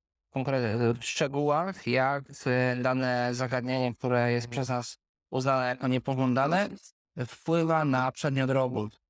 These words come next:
E, czy wpływa, czy powoduje wzrost jego kosztu, e, zmienia technologię, która skutkuje wzrostem, e,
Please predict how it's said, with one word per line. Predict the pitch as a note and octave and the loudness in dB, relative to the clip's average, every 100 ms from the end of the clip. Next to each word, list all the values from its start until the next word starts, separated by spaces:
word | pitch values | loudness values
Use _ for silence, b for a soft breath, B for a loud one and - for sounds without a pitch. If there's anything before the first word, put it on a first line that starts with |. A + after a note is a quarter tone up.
| - | -8
E, | - A#2+ A#2+ A#2 A#2 | -4 -2 0 0 0
czy | A#2+ | -2
wpływa, | B2 - B2+ A2+ | -6 -2 0 0
czy | A2+ - | -2 -6
powoduje | B2 B2 B2+ B2 A#2 | -4 -2 0 2 2
wzrost | A#2+ B2 - | 0 -2 -2
jego | A#2 A#2 | -2 -2
kosztu, | - C#3 - - C3 B2+ B2 B2 A#2 A#2+ A#2 | -4 -4 -4 -2 0 2 0 0 -2 -2 -4
e, | A#2 A2+ - _ B2+ | -6 -6 -10 _ -6
zmienia | C3 A#2+ A#2 A#2+ | -2 0 -2 -4
technologię, | B2 - C3+ C3+ C#3 C3 B2 | -6 -4 -2 0 0 -2 -6
która | - B2+ B2 - _ | -2 0 0 -4 _
skutkuje | - - C3 C#3 C3 B2+ B2 B2 | -14 -10 -8 0 2 2 2 0
wzrostem, | B2+ C3 - B2+ A2+ - A#2 | 0 -2 -2 -4 -4 -6 -6
e, | A#2 A2+ A#2 A2 | -4 -4 -4 -6